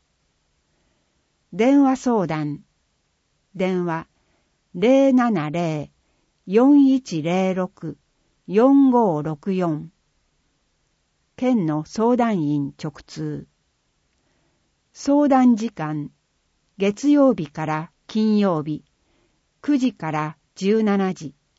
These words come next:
祝日、年末年始を除く。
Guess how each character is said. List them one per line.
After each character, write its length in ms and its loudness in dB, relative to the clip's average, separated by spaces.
祝 280 -6
日、 360 -12
年 280 2
末 140 -8
年 220 0
始 240 -10
を 240 -10
除 340 -8
く。 180 -20